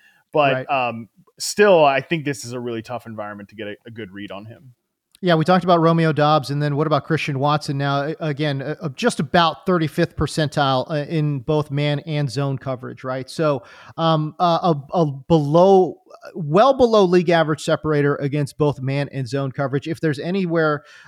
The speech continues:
Speaker 2: um, where his twenty twenty-two profile shows a lot of promise,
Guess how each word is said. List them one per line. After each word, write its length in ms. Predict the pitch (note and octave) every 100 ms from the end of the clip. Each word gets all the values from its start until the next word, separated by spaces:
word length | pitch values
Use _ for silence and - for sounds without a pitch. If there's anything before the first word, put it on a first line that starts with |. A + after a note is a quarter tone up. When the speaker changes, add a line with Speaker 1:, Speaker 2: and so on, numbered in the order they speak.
| -
Speaker 2:
um, 540 | C#3+ C#3+ C#3 C3+ C3+
where 280 | D#3 D3+ D3
his 160 | C3 C#3+
twenty 320 | - F#3 E3
twenty-two 440 | - D#3+ C#3+ A#3+
profile 540 | C#4 G#3+ G3 F#3+ F3 D#3+
shows 340 | - F3 D#3+
a 60 | C#3+
lot 180 | C#3+ C3+
of 140 | -
promise, 380 | F#3+ F#3 F3